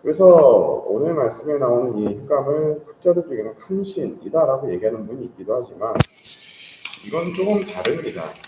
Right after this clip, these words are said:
특히나 오늘 말씀의 이십삼 절에 보시면, 이십삼 절에 보시면 이스라엘 자손들이 거주하는 곳은 빛이 있었다라는 부분이 이 모래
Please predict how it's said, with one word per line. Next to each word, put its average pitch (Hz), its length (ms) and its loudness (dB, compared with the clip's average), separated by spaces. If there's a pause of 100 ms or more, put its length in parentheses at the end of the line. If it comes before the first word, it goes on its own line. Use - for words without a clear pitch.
특히나 170 260 -8
오늘 135 240 -2
말씀의 139 800 -4
이십삼 - 360 -14
절에 147 220 0
보시면, 104 400 -8 (680)
이십삼 160 540 -8
절에 160 640 2
보시면 135 320 -8
이스라엘 131 380 -2
자손들이 123 420 -4
거주하는 107 340 -6
곳은 123 220 -12
빛이 101 300 -12
있었다라는 113 800 -2
부분이 95 420 -16 (600)
이 127 80 -12
모래 101 360 0